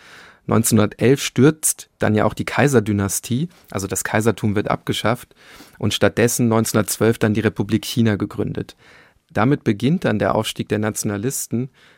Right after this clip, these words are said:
ganz bekannt vor allem die sogenannte Kuomintang,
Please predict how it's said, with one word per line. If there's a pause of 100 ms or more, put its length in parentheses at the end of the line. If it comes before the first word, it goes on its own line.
(140)
ganz
bekannt
vor
allem (260)
die
sogenannte
Kuomintang,